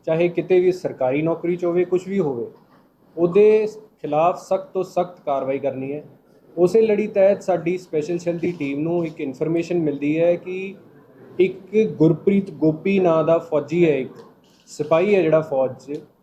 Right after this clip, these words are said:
ਇੰਡੀਅਨ ਆਰਮੀ 'ਚ, ਉਹ ਸਪਾਈਨੇਜ ਐਕਟੀਵਿਟੀ, ਸਪਾਈਂਗ, ਪਾਕਿਸਤਾਨ ਦੀ ਆਈ ਐਸ ਆਈ ਦੇ ਨਾਲ ਰਲ ਕੇ ਸਾਡੇ ਦੇਸ਼ ਦੇ ਖਿਲਾਫ ਸਾਜ਼ਿਸ਼ ਰਚਣ 'ਤੇ, ਅ, ਜਿਹੜੇ ਉਹਦੇ 'ਤੇ ਇਲਜ਼ਾਮ ਲੱਗੇ, ਅਸੀਂ ਬਿਲਕੁਲ ਬਰੀਕੀ ਨਾਲ ਵੈਰੀਫਾਈ ਕੀਤਾ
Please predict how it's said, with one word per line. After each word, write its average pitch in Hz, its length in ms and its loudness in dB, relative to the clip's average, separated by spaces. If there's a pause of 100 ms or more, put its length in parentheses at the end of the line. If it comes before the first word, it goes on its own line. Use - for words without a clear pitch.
(260)
ਇੰਡੀਅਨ 156 280 2
ਆਰਮੀ 131 300 0
'ਚ, - 100 -12 (680)
ਉਹ 226 440 4 (160)
ਸਪਾਈਨੇਜ 190 680 0
ਐਕਟੀਵਿਟੀ, 147 560 0
ਸਪਾਈਂਗ, 160 640 0
ਪਾਕਿਸਤਾਨ 170 720 -2
ਦੀ 175 160 2
ਆਈ 156 240 2
ਐਸ 165 200 -2
ਆਈ 170 180 0
ਦੇ 175 100 0
ਨਾਲ 160 260 0
ਰਲ 139 280 0
ਕੇ 147 360 0 (460)
ਸਾਡੇ 156 380 -2
ਦੇਸ਼ 160 540 0
ਦੇ 185 220 2
ਖਿਲਾਫ 160 540 2 (120)
ਸਾਜ਼ਿਸ਼ 151 440 0
ਰਚਣ 143 300 -4
'ਤੇ, 156 460 -6 (220)
ਅ, 127 140 -4
ਜਿਹੜੇ 135 280 -2
ਉਹਦੇ 143 180 0
'ਤੇ 147 180 -2
ਇਲਜ਼ਾਮ 135 420 -2
ਲੱਗੇ, 156 360 -2 (480)
ਅਸੀਂ 196 200 -10
ਬਿਲਕੁਲ 208 340 0
ਬਰੀਕੀ 151 460 -2
ਨਾਲ 196 160 2
ਵੈਰੀਫਾਈ 160 480 2
ਕੀਤਾ 202 500 -2